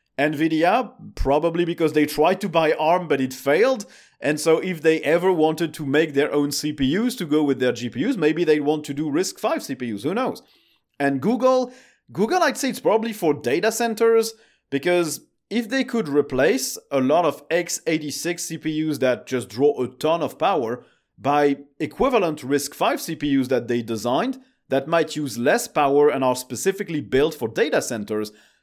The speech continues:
maybe they could save millions each month on just energy costs.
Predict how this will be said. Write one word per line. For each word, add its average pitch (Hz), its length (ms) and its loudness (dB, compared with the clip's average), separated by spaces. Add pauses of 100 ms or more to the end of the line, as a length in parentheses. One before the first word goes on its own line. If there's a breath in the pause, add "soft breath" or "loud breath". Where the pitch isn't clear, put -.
(100)
maybe 180 300 0
they 330 120 0
could - 160 -4
save 214 480 2
millions 139 880 -2 (100)
each 214 360 -4
month 131 640 0
on 135 300 -2
just 156 340 -2
energy 160 400 0
costs. - 480 -10